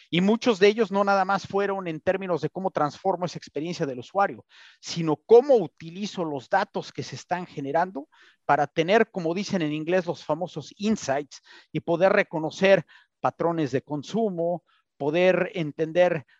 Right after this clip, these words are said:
por qué prefieren mi marca o por qué a lo mejor prefieren la de algún competidor y cómo puedo yo construir esa relación uno a uno mucho más cercana basada en todos estos datos que se están generando. Y esas fueron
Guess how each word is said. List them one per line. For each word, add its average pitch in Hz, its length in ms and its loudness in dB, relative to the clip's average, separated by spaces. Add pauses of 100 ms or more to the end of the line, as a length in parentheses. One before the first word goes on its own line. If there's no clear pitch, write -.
(220)
por 151 220 0
qué 185 140 2
prefieren 165 540 0
mi 135 120 -4
marca 185 640 2
o 160 100 -2
por - 240 -4
qué 190 80 2
a 180 40 4
lo 170 100 4
mejor 170 220 -2
prefieren 165 500 -2
la 135 100 0
de 139 120 2
algún 147 320 0
competidor 156 760 -2 (300)
y 180 120 2
cómo 220 400 2
puedo 208 240 2
yo 190 160 -2
construir 180 680 -8
esa 170 240 -2
relación 151 600 -2
uno 175 200 -2
a 151 40 4
uno 175 260 -2
mucho 160 320 -4
más - 200 -2
cercana 170 540 -2 (300)
basada 180 380 2
en 175 80 -2
todos 175 380 -2
estos 160 260 -8
datos 165 340 2
que - 120 -6
se - 120 -14
están 165 220 -2
generando. 135 400 0
Y 147 140 2
esas 247 200 4
fueron 269 320 6